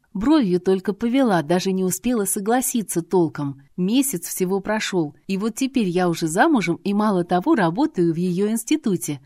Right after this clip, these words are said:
Эстер изменился до неузнаваемости. Тут бесконечная суета, тусовка, ночью песни и гуляния, днем работа и исследования. Кристаллы оправдывают самые смелые надежды.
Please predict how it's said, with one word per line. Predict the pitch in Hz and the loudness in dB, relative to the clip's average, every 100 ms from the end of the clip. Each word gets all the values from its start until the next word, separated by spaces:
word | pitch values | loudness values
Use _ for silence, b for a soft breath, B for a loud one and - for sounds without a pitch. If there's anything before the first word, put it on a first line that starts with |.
| - | -4
Эстер | 180 240 - 165 | 0 0 0 -2
изменился | 160 165 165 294 - 185 | 0 0 0 0 -2 -4
до | 170 | -2
неузнаваемости. | 214 214 196 196 190 151 135 135 131 - 131 - | -2 -2 -2 -2 -2 -2 -4 -6 -8 -10 -14 -8
Тут | 202 175 | -6 -2
бесконечная | 175 - 170 202 302 - 226 220 | -4 -2 -2 0 0 -2 -2 -2
суета, | - 196 185 - 135 127 - | -2 -2 -2 -6 -10 -10 -4
тусовка, | 185 185 190 160 - 143 131 - | -2 0 -2 -2 -6 -14 -14 -4
ночью | 175 196 - 170 | -2 -2 -2 -4
песни | 170 202 220 175 160 | -2 -4 -2 -2 -4
и | |
гуляния, | 147 151 147 175 233 208 196 | -2 -4 -2 -2 0 0 -2
днем | 160 151 269 233 | -2 -2 -2 0
работа | 160 147 262 - | -2 0 -4 -4
и | 196 220 | -6 -6
исследования. | - 160 147 143 147 143 139 131 _ _ | -4 -2 -2 -2 -4 -4 -6 -10 _ _
Кристаллы | 170 170 - 262 240 | 0 0 2 0 2
оправдывают | 175 180 233 247 180 180 175 | 0 0 0 2 0 2 0
самые | - 247 247 202 | 0 0 0 -2
смелые | - 175 202 247 208 196 | -2 -2 0 0 0 0
надежды. | 190 170 151 135 - 131 | -2 -2 -4 -4 -6 -10